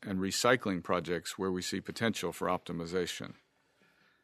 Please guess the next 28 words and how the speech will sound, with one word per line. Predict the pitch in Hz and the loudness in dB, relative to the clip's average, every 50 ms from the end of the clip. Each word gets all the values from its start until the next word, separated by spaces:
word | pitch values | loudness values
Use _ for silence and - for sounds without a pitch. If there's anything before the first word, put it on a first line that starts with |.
| _ _ _ _ _ _ _ | _ _ _ _ _ _ _
On | - 110 107 104 | 2 4 6 6
our | 107 107 | 8 8
Mad | 104 104 120 127 127 120 | 8 8 8 8 8 8
Dog | 123 117 113 107 | 8 8 8 8
Two | - - 170 160 135 | 6 4 4 4 4
project | - - 107 92 78 80 80 80 92 - - | 6 6 6 6 6 4 2 2 2 2 0
in | 98 95 | 0 2
the | 92 | 4
Gulf | 98 107 104 - - | 4 4 4 4 2
of | 98 | 0
Mexico, | 101 113 117 - - - 90 - - 60 50 50 - - _ _ - - _ _ _ _ _ | 2 2 2 2 0 -2 -2 -2 -2 -2 -2 -4 -6 -12 _ _ -20 -20 _ _ _ _ _
standardization, | - - - 110 104 101 104 98 98 98 95 90 113 123 123 120 - - 131 123 127 127 120 107 - _ | -10 -2 2 4 4 6 6 6 6 4 6 8 8 8 8 8 8 4 4 4 2 2 0 -4 -10 _
scope | - - - - 120 120 127 - | -10 -10 2 6 8 8 8 8
optimization, | 120 120 120 - - 113 107 107 98 95 104 104 104 98 - - 107 98 95 - - | 6 4 4 4 4 4 4 4 4 4 4 4 4 4 2 0 -2 -2 -2 -2 -4
and | 95 95 101 | -4 -4 0
industry | - 123 131 135 127 120 - - - 120 117 113 107 | 4 4 4 6 4 2 2 2 2 4 4 4 4
deflation | 98 101 107 98 - - 113 110 98 - - - 71 71 87 92 - - - | 2 0 -2 0 2 6 6 6 6 6 2 -2 -4 -6 -8 -10 -10 -10 -8
is | 101 95 104 | -6 -2 0
enabling | 98 101 110 117 120 117 113 104 101 98 95 | 2 4 6 6 6 6 6 4 4 4 4
us | 95 92 92 - - | 4 2 2 -2 -4
to | - 104 92 | -4 -2 0
develop | 92 95 90 104 98 98 95 - | 0 2 4 4 4 4 4 2
around | 98 98 101 95 92 92 95 95 101 | 2 2 2 2 4 4 4 4 4
ninety | 113 123 135 143 139 113 - | 6 6 4 4 4 2 0
percent | - 95 - - 104 98 | -2 -4 -2 0 2 2
of | 90 85 | 2 2
the | 92 | 0
resources | 90 98 104 101 - - 95 90 98 - - 92 87 85 - - | 2 2 2 2 2 2 2 2 2 0 -2 -2 -2 -4 -6 -8